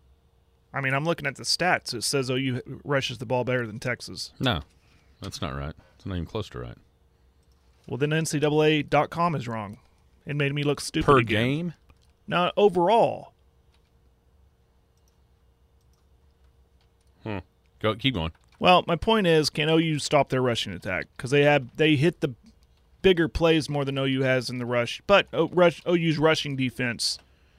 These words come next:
Speaker 1: which I haven't compared O U's rushing defense versus Texas' rushing offense. Something's gotta give there. But, you know, I'm like, like, like P J and, uh, Stutzman and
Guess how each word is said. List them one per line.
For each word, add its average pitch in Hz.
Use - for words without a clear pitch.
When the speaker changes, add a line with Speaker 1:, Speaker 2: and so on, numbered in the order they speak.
Speaker 1:
which 165
I 185
haven't 185
compared 165
O 151
U's 139
rushing 139
defense 127
versus 123
Texas' 127
rushing 127
offense. 113
Something's 147
gotta 123
give 113
there. 110
But, 131
you 156
know, 151
I'm 165
like, 165
like, 143
like 151
P 160
J 147
and, 131
uh, 117
Stutzman 151
and 117